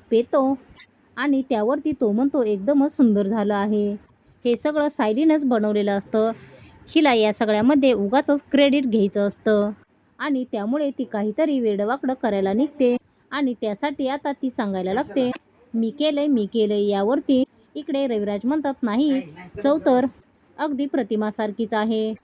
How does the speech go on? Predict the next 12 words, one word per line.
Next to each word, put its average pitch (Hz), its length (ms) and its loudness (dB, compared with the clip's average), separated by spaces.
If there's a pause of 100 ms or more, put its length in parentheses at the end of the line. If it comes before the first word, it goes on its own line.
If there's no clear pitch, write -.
(320)
म्हणजे 277 320 0
शंभर 214 400 -2
टक्के 294 240 -4
सायलीनंच 285 600 -2
केलेलं 202 340 2
असणार." 208 540 -2 (480)
"काय 285 140 -2
सायली?" 277 400 -2 (260)
यावरती 269 600 0 (440)
पूर्णा 226 260 4
आजी 208 200 0
म्हणते, 262 440 4